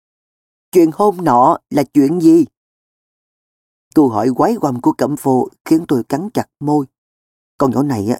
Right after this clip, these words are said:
xưa nay vẫn hiền lành tử tế với tôi, sao hôm nay lại ăn nói móc họng hệt con liên móm vậy không biết?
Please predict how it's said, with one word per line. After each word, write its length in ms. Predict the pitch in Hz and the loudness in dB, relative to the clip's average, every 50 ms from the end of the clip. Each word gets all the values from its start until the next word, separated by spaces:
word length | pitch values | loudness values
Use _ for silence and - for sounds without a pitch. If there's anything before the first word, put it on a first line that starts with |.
| - - | -8 -16
xưa 240 | - - - 147 131 123 | -10 -4 -2 -2 -2 -2
nay 140 | 123 123 117 | -4 -6 -4
vẫn 220 | 113 104 104 156 156 | -4 -6 -6 -6 -6
hiền 240 | 139 120 104 104 | -6 -6 -6 -6
lành 200 | 107 101 95 95 - - | -8 -8 -8 -10 -8 -6
tử 220 | - 104 107 127 123 | -4 -4 -4 -4 -4
tế 200 | - 156 160 196 175 | -4 -4 -4 -4 -4
với 160 | 185 180 220 233 | -4 -4 -4 -4
tôi, 220 | - 156 143 131 - _ _ _ _ _ _ - | -4 -4 -6 -6 -8 _ _ _ _ _ _ -10
sao 180 | - - 175 160 | -4 -4 -2 -2
hôm 180 | 160 165 147 | -2 -4 -2
nay 260 | 151 160 151 151 143 - _ | -2 -4 -2 -4 -4 -6 _
lại 200 | - 120 120 113 | -6 -4 -4 -2
ăn 220 | - - 170 165 156 | -2 -2 -4 -4 -6
nói 220 | 170 185 208 214 - | -8 -8 -8 -8 -8
móc 200 | 196 196 233 - _ - | -8 -8 -8 -8 _ -6
họng 320 | - 104 101 113 131 151 - _ | -6 -4 -4 -4 -6 -10 -10 _
hệt 120 | - 196 196 - | -6 -6 -4 -2
con 120 | 160 151 | -2 -2
liên 280 | 151 160 170 165 151 151 | -2 -2 -2 -2 -2 -2
móm 240 | 156 180 233 302 302 226 | -2 -2 -2 -2 -2 -2
vậy 120 | 135 107 | -4 -4
không 260 | 104 123 135 143 170 | -4 -4 -6 -6 -4
biết? 220 | 185 220 247 311 | -4 -4 -4 -4